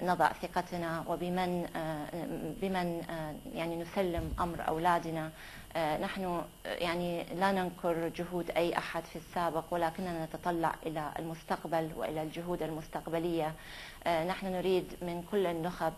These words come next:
التي، آه، يعني لها القدرة والكفاءة أن تظل في هذا المجال وتعمل، ولكن،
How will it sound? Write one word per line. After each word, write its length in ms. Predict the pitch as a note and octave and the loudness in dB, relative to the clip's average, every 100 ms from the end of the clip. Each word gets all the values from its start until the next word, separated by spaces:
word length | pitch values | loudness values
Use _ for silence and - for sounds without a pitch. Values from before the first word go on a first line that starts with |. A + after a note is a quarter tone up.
| - | 0
التي، 520 | E3+ E3+ F3 F3+ E3 E3 - - - - - - - E3 | 2 2 2 0 0 -2 -14 -16 -18 -20 -20 -20 -6 2
آه، 240 | E3 D#3 | 2 2
يعني 300 | - D#3+ E3 | 2 0 2
لها 220 | F3 G3+ | 6 6
القدرة 460 | G3 - F#3+ F3+ D#3+ | 6 4 2 4 4
والكفاءة 680 | E3 D#3 F3+ G3 F#3+ F#3 F3+ - - - | 4 2 2 8 10 8 2 -4 -6 2
أن 120 | G3 G3 | 2 6
تظل 360 | F#3 G3+ F3+ D#3+ - | 10 12 10 4 -4
في 120 | D#3+ | -4
هذا 200 | E3+ D#3+ | -2 0
المجال 480 | D#3+ D#3+ F3 E3 D#3+ | 0 2 4 4 4
وتعمل، 520 | D#3+ E3 D#3+ D3 D3+ D#3 - - - | 2 4 2 2 -4 -8 -12 -14 0
ولكن، 560 | G3 G#3 A3+ A3+ G3+ | 8 12 12 12 2